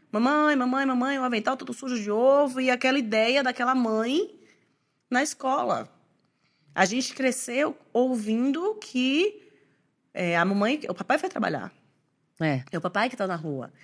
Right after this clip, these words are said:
Speaker 1: É o que o papai faz que importa. E é um, um, um mecanismo muito bem azeitado, o patriarcado, o machismo, porque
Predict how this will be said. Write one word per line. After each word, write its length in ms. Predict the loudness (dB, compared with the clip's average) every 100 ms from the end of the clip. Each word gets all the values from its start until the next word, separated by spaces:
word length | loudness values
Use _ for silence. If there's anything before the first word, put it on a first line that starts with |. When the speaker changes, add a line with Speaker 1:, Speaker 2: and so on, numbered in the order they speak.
| -20 _ -4
Speaker 1:
É 80 | -4
o 40 |
que 80 | -2
o 40 |
papai 260 | -2 0 -2
faz 380 | 0 0 0 -6
que 140 | -10
importa. 600 | -8 -6 -6 -8 -14 -16 _ _ _ _ _ _ _
E 420 | 2 4 4 2 -4 _ _ _ _ _ -2
é 120 | 2
um, 160 | 2 -2 -2
um, 680 | 0 0 0 -2 -2 -4 -8 -4
um 60 | 2
mecanismo 480 | 2 2 -2 0 0
muito 240 | 0 -2
bem 180 | -2 -2
azeitado, 920 | -2 -4 -8 -4 -2 -2 -2 -6 -8 -12 _ _
o 40 |
patriarcado, 680 | -8 -8 -6 -10 -6 -6 -4
o 20 |
machismo, 720 | -6 -8 -8 -6 -6 -6 -8 -10 _ _ _ _ _ _ _
porque 760 | 4 4 4 0 2 2 -2